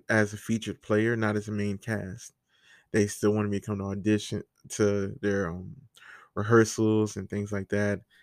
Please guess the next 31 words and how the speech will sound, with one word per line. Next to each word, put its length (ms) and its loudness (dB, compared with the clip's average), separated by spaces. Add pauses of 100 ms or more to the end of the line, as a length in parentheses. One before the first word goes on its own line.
(140)
They 100 4
wanted 180 2
me 100 -2
to 60 -6
be 140 0
a 60 -2
part 280 2
of 120 -2
it. 200 -12 (2000)
Eventually, 480 4
they 180 4
did 280 4
bump 180 2
me 100 0
up 100 0
to 140 -2
the 20 0
main 340 -2
cast, 600 -6 (500)
and 380 2
it 100 2
was 180 0
so 340 -2
much 320 -2
fun 540 -4 (880)
being 180 6
around 260 6
all 200 0
these 180 0
different 240 -2
personalities 1160 -2